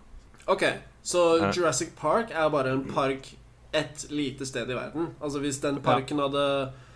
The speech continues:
Speaker 1: at den parken ligger i, i Timbuktu, så må,
Speaker 2: Ja.
Speaker 1: så må du dra dit for å dra til Jurassic Park?
Speaker 2: Riktig.
Speaker 3: Ja, det må du.
Speaker 1: Ok.
Speaker 3: Men hvis du da velger, eh, at, eh, Jurassic Park er ekte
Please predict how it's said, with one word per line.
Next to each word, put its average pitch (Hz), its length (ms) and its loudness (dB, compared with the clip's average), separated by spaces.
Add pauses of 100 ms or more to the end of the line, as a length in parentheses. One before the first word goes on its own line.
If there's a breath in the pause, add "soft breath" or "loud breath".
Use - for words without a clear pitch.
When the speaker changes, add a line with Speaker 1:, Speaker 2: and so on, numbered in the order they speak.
(240 soft breath)
Speaker 1:
at 143 180 -4 (340)
den 151 340 2
parken 147 400 0
ligger 131 320 -2
i, 135 800 2 (160)
i 135 380 0
Timbuktu, 147 760 0 (500 soft breath)
så 160 220 2
må, 151 300 8
Speaker 2:
Ja. - 120 -4
Speaker 1:
så 135 120 -4
må 147 200 4
du 147 60 0
dra 135 220 0
dit 135 320 -2
for 135 100 -4
å 135 100 0
dra 131 200 0
til 127 200 -4
Jurassic 123 360 -6
Park? 160 240 0 (600)
Speaker 2:
Riktig. 113 280 4
Speaker 3:
Ja, 117 80 4 (500)
det 131 120 6
må 107 120 2
du. 107 100 -2 (140)
Speaker 1:
Ok. 131 220 -6 (240)
Speaker 3:
Men 160 500 10
hvis 180 220 10
du 208 100 12
da 156 240 12
velger, 131 460 10
eh, 131 560 8
at, 131 180 0
eh, 127 460 8
Jurassic 127 320 4
Park 123 220 6
er 123 140 4
ekte 123 520 0